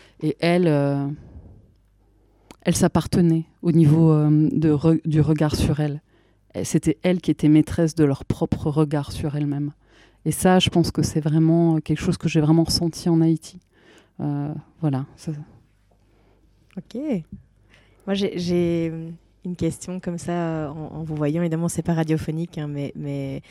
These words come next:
Speaker 2: vous avez quand même, euh, tous les deux des étoiles dans les yeux quand vous parlez de cette expérience, euh, et la rencontre, euh, humaine. C'est, je crois que c'est ça qui vous anime tous les deux, euh, et, et, et qui, qui fut, qui fut, euh, forte, dense,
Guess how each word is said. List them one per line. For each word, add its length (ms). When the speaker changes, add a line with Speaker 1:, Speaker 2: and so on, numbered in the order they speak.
Speaker 2:
vous 100
avez 180
quand 120
même, 180
euh, 340
tous 140
les 100
deux 120
des 180
étoiles 320
dans 120
les 220
yeux 60
quand 160
vous 60
parlez 220
de 40
cette 180
expérience, 720
euh, 340
et 80
la 140
rencontre, 680
euh, 760
humaine. 460
C'est, 160
je 140
crois 100
que 60
c'est 80
ça 160
qui 120
vous 160
anime 300
tous 160
les 140
deux, 160
euh, 400
et, 120
et, 360
et 40
qui, 280
qui 160
fut, 240
qui 180
fut, 460
euh, 320
forte, 600
dense, 640